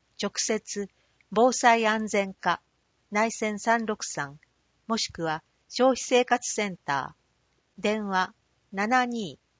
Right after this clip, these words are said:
一一零零。意見を募集します。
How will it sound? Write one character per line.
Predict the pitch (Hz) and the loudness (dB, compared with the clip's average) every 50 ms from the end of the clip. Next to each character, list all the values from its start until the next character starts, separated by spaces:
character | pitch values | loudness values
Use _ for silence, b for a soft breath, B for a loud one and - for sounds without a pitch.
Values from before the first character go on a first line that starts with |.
| _ - | _ -12
一 | 226 - - - 262 262 | -12 -8 -6 -6 -4 -4
一 | 262 247 - - - 160 143 | -6 -6 -8 -6 -6 -6 -2
零 | 139 170 180 185 180 | 0 2 2 2 2
零。 | 165 165 156 131 120 - _ _ _ _ _ _ _ _ _ _ _ _ _ _ _ _ _ _ _ _ _ _ _ _ _ _ _ _ _ _ _ - | 0 0 -2 -2 -4 -8 _ _ _ _ _ _ _ _ _ _ _ _ _ _ _ _ _ _ _ _ _ _ _ _ _ _ _ _ _ _ _ -10
意 | - 254 | -10 -8
見 | - - 269 240 214 185 | 0 2 2 2 2 0
を | 170 156 135 | -2 -4 -4
募 | 160 165 | -4 -4
集 | - - 220 226 220 | -2 -2 0 0 0
し | - - - | -2 -4 -4
ま | 196 185 180 | -2 -4 -4
す。 | 180 - - - - - - _ | -4 -6 -12 -12 -14 -16 -20 _